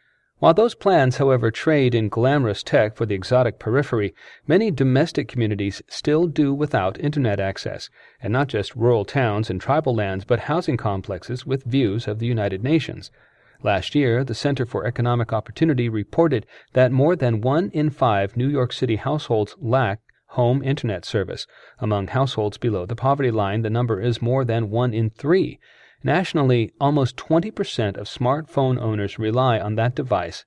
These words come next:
to access the internet. For low-income households, the connection is often tenuous, especially once introductory rates expire.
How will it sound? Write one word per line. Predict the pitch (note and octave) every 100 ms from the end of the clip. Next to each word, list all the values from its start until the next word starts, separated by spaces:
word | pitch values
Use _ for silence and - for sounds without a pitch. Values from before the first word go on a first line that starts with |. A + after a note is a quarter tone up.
| -
to | C3+
access | A2 G#2 - F#2 -
the | A#2
internet. | C3 A#2 F#2 - _ _ _ _
For | - C3
low-income | C#3 C#3+ D#3 - A2+
households, | G2+ A2+ G2+ - G#2+ B2+ -
the | A#2
connection | A2 B2 E3 - A2
is | G#2+
often | B2+ B2+ A2 F#2+
tenuous, | - F#3 B2 E2 - - - _
especially | B2+ - F3+ - B2+ A#2
once | A#2+ A#2
introductory | C#3 A#2+ A2 B2 - A2+ G#2
rates | G#2 E2+ -
expire. | - - B2 G#2 F#2 -